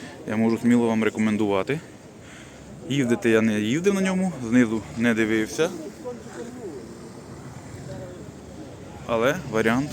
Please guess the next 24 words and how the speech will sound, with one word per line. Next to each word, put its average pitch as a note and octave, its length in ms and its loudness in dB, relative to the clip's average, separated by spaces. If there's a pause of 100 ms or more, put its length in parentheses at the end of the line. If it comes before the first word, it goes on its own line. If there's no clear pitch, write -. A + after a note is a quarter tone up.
(140)
достойний. G2+ 580 0 (1040)
Дуже A#2 260 6
достойний G2 400 0
вигляд, A#2+ 520 4
колір A#2 300 8
цей G2+ 140 0
дуже G2 260 -2
гарний. F#2+ 400 -8 (2000)
Поїхали F#2+ 420 0
далі. G2 260 -4 (380)
А G#2 100 -12
далі D#3+ 480 -6
я A2+ 180 -6
більш A#2+ 440 -4 (140)
детально A#2 400 -4
розповім G#2+ 320 -8
про G2 120 -16
цю G#2+ 160 -6
автівку, D3+ 380 -8
яку F#2 220 -10
придбав A2 420 -6 (1080)
в - 40 -20
ці G3 160 -4
поїздки. A#2 500 -4